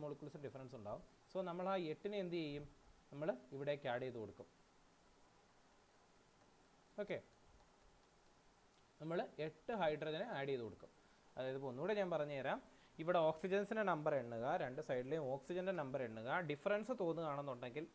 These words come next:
difference തോന്നുന്ന സൈഡിൽ, most probably അത് right hand സൈഡിലേ വരത്തുള്ളൂ, difference തോന്നുന്ന സൈഡിൽ എത്ര difference ഉണ്ടോ, ആ ഡിഫറൻസിനനുസരിച്ചുള്ള water molecules add ചെയ്യുക. ഇപ്പുറത്ത്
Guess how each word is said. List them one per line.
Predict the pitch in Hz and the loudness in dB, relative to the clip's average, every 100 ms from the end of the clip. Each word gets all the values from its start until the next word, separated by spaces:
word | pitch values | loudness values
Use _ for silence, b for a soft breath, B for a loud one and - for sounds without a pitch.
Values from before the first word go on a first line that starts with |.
| 143 | -4
difference | 156 196 202 202 226 | -2 0 0 -2 -2
തോന്നുന്ന | 180 190 196 | 0 0 0
സൈഡിൽ, | 165 120 113 117 | 0 0 -4 -6
most | 151 - | -8 -4
probably | 143 147 160 165 | -2 0 2 2
അത് | 160 160 - 131 | 2 -4 -4 0
right | 135 135 | 0 -2
hand | 160 160 | -6 -4
സൈഡിലേ | 160 160 147 | -2 -2 -2
വരത്തുള്ളൂ, | 143 - 165 165 B B B - 165 | -2 2 2 2 B B B -2 0
difference | 165 202 226 277 208 | 2 0 0 0 2
തോന്നുന്ന | 180 190 202 196 | 2 2 0 2
സൈഡിൽ | 156 156 147 185 135 147 | 4 2 2 0 0 -4
എത്ര | - 208 202 | 0 2 4
difference | 165 180 180 185 156 | 4 2 0 -2 -4
ഉണ്ടോ, | 131 123 226 B B - 170 | -2 -2 -2 B B 0 2
ആ | 214 | 4
ഡിഫറൻസിനനുസരിച്ചുള്ള | 202 190 196 190 196 160 180 165 156 170 143 | 2 2 0 0 -2 0 0 0 2 2 4
water | 147 165 202 | 4 2 2
molecules | 196 190 202 190 151 | 2 2 0 0 0
add | 127 120 | 0 -2
ചെയ്യുക. | 95 104 - B B B B - 190 | -4 -8 -14 B B B B -4 -2
ഇപ്പുറത്ത് | - 240 | 2 2